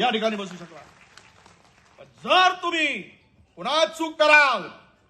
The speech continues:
तर नेस्तनाबूत झाल्याशिवाय राहणार. सत्तर हजार कमी खा-, कोटी खाले म्हणून सांगितलं आणि तो पटकन आल्यावर मांडीवर बसवलं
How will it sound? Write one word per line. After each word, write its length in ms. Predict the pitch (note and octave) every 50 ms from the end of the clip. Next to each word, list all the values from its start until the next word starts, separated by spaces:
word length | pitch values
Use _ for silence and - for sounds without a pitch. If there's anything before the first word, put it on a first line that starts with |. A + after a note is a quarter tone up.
| _ _ _ _ _ _ _ _ -
तर 80 | C3+
नेस्तनाबूत 600 | C3 C3 D#3 G#3+ G#3+ A3 - A#3+ A3 A3 A3 A3+ G#3+
झाल्याशिवाय 420 | F#3 G3+ G#3 G3+ G3 G3 G3 F3+
राहणार. 240 | F3 E3+ E3 E3 D#3 D3+ - _ _ _ _ _ _ _ _ _ _ _ _ _ _ -
सत्तर 500 | - - - C3 - - - - A#3+ B3
हजार 380 | G3+ D#3+ D3 F3+ G3 G#3+ A3 A3
कमी 340 | - - - F3 F3+ G#3 G#3+
खा-, 280 | - - - - - -
कोटी 280 | F#3+ F3+ F3+ - G#3+ G#3 - -
खाले 200 | E3+ E3+ F#3+ G#3
म्हणून 220 | G3+ G#3 G#3+ G#3+
सांगितलं 460 | G3 G3 F#3+ F#3+ F#3 F3 F3+ G3+ G#3+ G#3+ - - - - - - - -
आणि 280 | - D#3+ E3+ G3+ B3 A#3+
तो 680 | A#3+ - - - - F3+ G3 A#3 B3+ C4+ C#4 D4 D4 C#4+
पटकन 420 | D4 C#4+ G#3+ F#3 - - C4 B3+
आल्यावर 300 | B3 B3 C4 C4 C#4 C4+
मांडीवर 340 | A#3+ A#3 B3 C4 C4+ C4+ C4
बसवलं 440 | B3+ A3+ A#3+ A3+ G3+ E3+ C#3 A#2